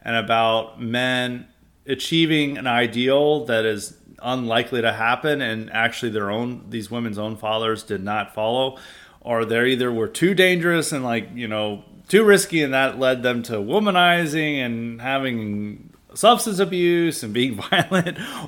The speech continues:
or they maybe were a little too domesticated and they allowed their daughter to, uh,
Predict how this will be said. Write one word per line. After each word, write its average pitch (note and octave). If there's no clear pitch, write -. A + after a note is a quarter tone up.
or E3+
they D#3+
maybe C#3+
were C3+
a C3
little C3
too C#3+
domesticated B2
and A2+
they A2
allowed G#2+
their G2+
daughter G#2
to, G2
uh, F#2